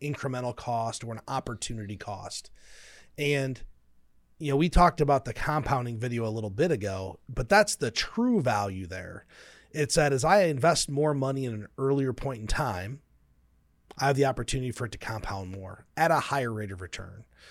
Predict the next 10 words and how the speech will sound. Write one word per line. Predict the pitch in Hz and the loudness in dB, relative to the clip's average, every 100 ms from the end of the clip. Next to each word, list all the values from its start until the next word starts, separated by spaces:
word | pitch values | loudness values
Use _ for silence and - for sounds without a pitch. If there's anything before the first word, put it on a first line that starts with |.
| - _ | -20 _
If | 151 127 | -4 4
you | 185 | 6
look | 165 165 156 | 8 6 8
at | 143 - - | 6 6 -6
the | 135 131 131 | -6 -4 0
average | 131 143 147 120 110 | 4 4 4 0 -2
mortgage, | 117 117 120 - _ - | -4 -4 -6 -8 _ -6
mortgage | 123 123 110 | -4 -4 0
payment | - 113 110 | 0 0 -2
today, | - 98 90 82 104 | -2 -2 -2 -6 -8